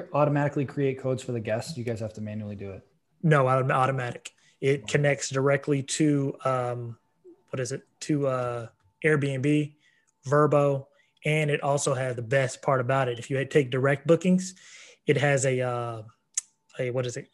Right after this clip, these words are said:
Speaker 2: <sighs> What's it called? The integration. It's called a, uh,
Speaker 1: A P I?
Speaker 2: iCal.
Speaker 1: Oh,
Speaker 2: ICAL
Speaker 1: iCal.
Speaker 2: integrates.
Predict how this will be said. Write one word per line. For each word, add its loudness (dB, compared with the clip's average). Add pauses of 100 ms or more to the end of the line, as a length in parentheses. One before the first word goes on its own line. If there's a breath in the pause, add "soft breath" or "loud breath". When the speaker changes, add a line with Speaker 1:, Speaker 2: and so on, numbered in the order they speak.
(140)
Speaker 2:
<sighs> -14
What's -18
it -20
called? -12 (440)
The -8
integration. -2 (200)
It's -20
called 0
a, 0
uh, -2 (460)
Speaker 1:
A 6
P -4
I? 4
Speaker 2:
iCal. 2 (460)
Speaker 1:
Oh, 0
Speaker 2:
ICAL 2
Speaker 1:
iCal. 0
Speaker 2:
integrates. -10